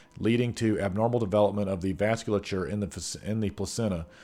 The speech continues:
This ultimately leads to underperfusion, resulting in hypoxia and growth restriction. Maternal endothelial dysfunction, believed to be due to an-, uh, anti-angiogenic factors, leads to increased vascular permeability with activation of coagulation cascade,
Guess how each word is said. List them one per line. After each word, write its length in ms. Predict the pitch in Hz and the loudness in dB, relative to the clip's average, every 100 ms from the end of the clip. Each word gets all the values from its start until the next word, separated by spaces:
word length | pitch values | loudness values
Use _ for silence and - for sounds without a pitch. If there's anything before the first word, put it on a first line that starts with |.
| - - _ | -20 -20 _
This 180 | 120 - | -6 0
ultimately 500 | 120 127 131 117 113 | 0 2 0 2 2
leads 320 | 107 104 98 | 2 2 -2
to 180 | - 104 | -4 -4
underperfusion, 840 | - 117 113 107 - 120 107 85 78 | -2 -6 -4 -6 -2 -2 -2 -6 -6
resulting 400 | 90 92 107 107 | -4 -2 -2 -2
in 100 | 95 | -4
hypoxia 680 | 90 90 - 107 - 123 101 | -4 -4 -2 -2 -2 -8 -6
and 100 | 101 | -4
growth 280 | 98 131 101 | 0 0 -2
restriction. 600 | 87 - 78 - 71 69 - - - | -8 -6 -8 -8 -12 -12 -18 -20 -12
Maternal 400 | 92 123 135 131 | -4 0 2 0
endothelial 840 | 117 113 110 127 120 110 98 98 - - | 2 2 2 2 4 4 4 0 -6 -4
dysfunction, 720 | 113 110 - 117 110 101 95 | -2 -2 -2 -2 -2 -6 -4
believed 280 | 101 104 101 | 0 0 0
to 60 | 104 | -4
be 320 | 101 98 98 - - - | -2 0 -2 -6 -16 -2
due 200 | 110 110 | 0 0
to 260 | 110 98 - | 0 -4 -4
an-, 420 | 104 113 107 - - | -2 -2 -4 -8 -10
uh, 140 | 95 - | -10 -6
anti-angiogenic 1300 | 113 117 113 110 104 104 107 95 101 95 98 95 69 | -4 -4 -2 -2 -2 -2 -4 -2 -2 -2 -4 -4 -4
factors, 500 | - 98 90 87 82 | -2 -2 -4 -8 -6
leads 260 | 98 101 90 | -4 -4 -4
to 240 | - 98 82 | -6 -6 -6
increased 480 | 110 110 110 - | -6 -4 -4 -4
vascular 420 | 107 98 95 104 92 | -2 -4 -4 -6 -4
permeability 760 | 101 95 90 90 98 87 85 | -4 -2 -2 0 0 0 -4
with 120 | 82 | -6
activation 560 | 92 107 85 98 98 98 | -6 -6 -4 -4 -2 -6
of 120 | 82 | -10
coagulation 640 | - 101 101 98 98 92 | -4 -2 0 0 0 -4
cascade, 600 | 92 107 104 - 92 92 | -4 -2 -2 -2 -2 -2